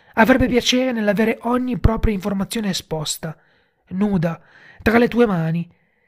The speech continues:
e saresti sorpreso di sapere quanti lascerebbero il proprio cammino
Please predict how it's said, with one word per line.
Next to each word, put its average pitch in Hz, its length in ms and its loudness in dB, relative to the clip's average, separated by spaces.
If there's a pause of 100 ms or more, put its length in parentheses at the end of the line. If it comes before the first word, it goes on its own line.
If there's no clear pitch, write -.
(320)
e 233 140 2
saresti 226 380 0
sorpreso 185 600 0
di 160 120 -4
sapere 185 400 -2
quanti 233 400 0
lascerebbero 190 600 2
il 180 80 0
proprio 202 300 2
cammino 190 540 -2